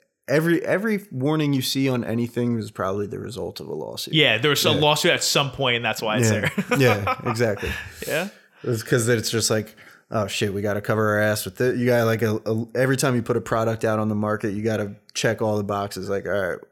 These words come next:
Speaker 1: we, we got a warrant for this, this, this, and that. We gotta cover our asses for
Speaker 2: Right, you have to say,
Speaker 1: everything."
Speaker 2: like, "Don't eat this thing that's, like, very obvious you shouldn't eat, but, like, 'cause someone ate it one time." And
Speaker 1: Yep.
Speaker 2: <laughs>
Speaker 1: Don't put batteries in your mouth.
Speaker 2: Right. <laughs> Yeah.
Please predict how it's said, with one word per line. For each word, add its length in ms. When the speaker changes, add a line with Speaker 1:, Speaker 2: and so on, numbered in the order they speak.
Speaker 1:
we, 300
we 100
got 160
a 40
warrant 260
for 100
this, 260
this, 260
this, 260
and 80
that. 100
We 80
gotta 200
cover 420
our 40
asses 320
for 100
Speaker 2:
Right, 80
you 40
have 80
to 80
say, 120
Speaker 1:
everything." 260
Speaker 2:
like, 80
"Don't 220
eat 200
this 240
thing 220
that's, 160
like, 120
very 280
obvious 400
you 60
shouldn't 340
eat, 200
but, 220
like, 220
'cause 80
someone 280
ate 160
it 80
one 160
time." 320
And 140
Speaker 1:
Yep. 680
Speaker 2:
<laughs> 20
Speaker 1:
Don't 240
put 180
batteries 480
in 100
your 120
mouth. 340
Speaker 2:
Right. 1160
<laughs> 0
Yeah. 240